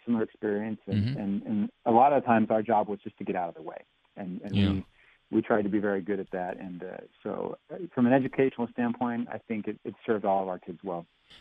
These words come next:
Speaker 2: Did you have a plan before you left about where you wanted to go and how long you were gonna stay and what you were gonna learn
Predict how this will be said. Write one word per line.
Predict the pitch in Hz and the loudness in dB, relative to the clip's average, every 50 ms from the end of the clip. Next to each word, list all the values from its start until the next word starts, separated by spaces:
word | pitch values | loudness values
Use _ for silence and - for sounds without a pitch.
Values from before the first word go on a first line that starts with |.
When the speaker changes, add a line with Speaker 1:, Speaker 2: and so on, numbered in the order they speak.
| - - | -6 0
Speaker 2:
Did | 135 135 | 0 0
you | 151 160 | 2 2
have | 175 190 180 | 0 0 -2
a | 143 | -4
plan | - - - - 123 123 127 131 143 151 | -6 -6 -2 0 2 2 2 2 0 0
before | 147 135 117 - - 127 123 120 | -2 -2 -4 -2 0 0 2 2
you | 113 101 | 2 2
left | 87 92 87 101 110 - - - | 2 2 2 0 0 -2 -4 -6
about | 104 92 95 90 - - | -4 -2 -2 -2 0 0
where | 82 92 101 101 | 2 4 6 6
you | 101 98 98 95 | 6 4 2 2
wanted | 98 101 98 95 87 | 2 2 2 2 2
to | 92 | 0
go | 85 92 92 90 90 92 92 95 | 0 0 2 2 2 2 2 0
and | 90 78 | 0 0
how | 82 90 | 0 0
long | 87 90 90 87 87 | 2 2 2 2 2
you | 87 87 | 0 0
were | 87 87 | -2 -2
gonna | 85 90 85 | -2 -2 -2
stay | 80 - - - - 82 82 85 85 85 85 | -2 -4 -4 -4 -2 -2 -2 -2 -2 -2 -4
and | 82 82 82 | -4 -4 -4
what | 85 - | -4 -4
you | - 98 | -4 -2
were | 90 85 | -4 -2
gonna | 85 92 90 87 | -2 -2 -2 -2
learn | 82 80 80 82 87 87 87 90 90 82 85 82 | -2 -2 -2 -2 0 0 0 0 -2 -2 -2 -4